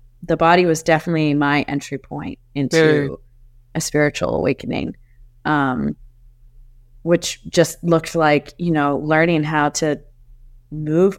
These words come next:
Speaker 1: emotion and energy through the body and not always having to journal or process or cry or talk.
Speaker 2: Mm-hmm.
Speaker 1: Um, you know, talk therapy is wonderful. Speaking is amazing. But again, like, especially over the last year, I've just found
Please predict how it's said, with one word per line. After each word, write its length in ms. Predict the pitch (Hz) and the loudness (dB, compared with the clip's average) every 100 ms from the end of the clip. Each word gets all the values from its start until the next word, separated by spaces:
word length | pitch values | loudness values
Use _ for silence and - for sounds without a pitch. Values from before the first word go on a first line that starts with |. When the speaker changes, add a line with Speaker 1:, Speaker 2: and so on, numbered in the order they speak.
| - | -4
Speaker 1:
emotion 720 | 147 135 143 175 254 269 269 - | -4 0 0 2 4 6 4 2
and 120 | 143 | -6
energy 480 | - 147 156 156 160 | -4 -2 -2 -2 -4
through 220 | 160 156 | -4 -4
the 80 | 147 | -4
body 360 | 139 135 165 214 | -2 0 2 2
and 120 | 170 | 2
not 180 | 131 - | 0 -2
always 400 | 151 151 160 160 | -2 0 2 0
having 360 | 156 147 147 147 | 0 -2 0 -2
to 140 | - | -6
journal 460 | 151 147 143 143 143 | -6 -2 0 0 0
or 180 | 131 - | -2 -6
process 720 | - 147 127 - 127 107 - - | -2 -2 0 -2 -4 -4 -6 -10
or 80 | 139 | -10
cry 640 | - 151 139 131 131 - - | -4 0 0 0 -2 -6 -8
or 120 | 120 | -10
talk. 500 | - 139 120 - - _ _ _ - _ | -4 0 0 0 -8 _ _ _ -20 _
Speaker 2:
Mm-hmm. 260 | 156 147 151 | 0 2 2
Speaker 1:
Um, 440 | 147 120 110 127 - _ _ - | 2 2 -2 -8 -14 _ _ -8
you 100 | 185 | -2
know, 120 | 165 160 | 0 0
talk 340 | - 151 - | 2 0 0
therapy 380 | 156 147 - 139 | 0 0 -2 -4
is 160 | 135 | -2
wonderful. 580 | - 139 147 - 175 180 | -2 -2 -2 0 2 4
Speaking 560 | 180 - 147 - 156 151 | 2 -4 -6 -4 -4 -2
is 160 | 151 | -4
amazing. 600 | 156 156 160 160 175 202 196 | -4 -4 -4 -2 0 0 0
But 240 | 151 - - | -4 -6 -12
again, 440 | 143 - 151 175 160 | -12 -2 2 2 2
like, 240 | 147 147 - - | -2 -6 -14 -18
especially 460 | - - 156 - 170 | -14 -6 -6 0 0
over 200 | 151 151 | 2 0
the 60 | 147 | 0
last 280 | 139 139 | 0 -2
year, 120 | 147 143 | -2 -2
I've 140 | 131 | -2
just 300 | 151 - - | -6 -8 -6
found 540 | 147 143 139 143 156 | -2 0 0 -2 -6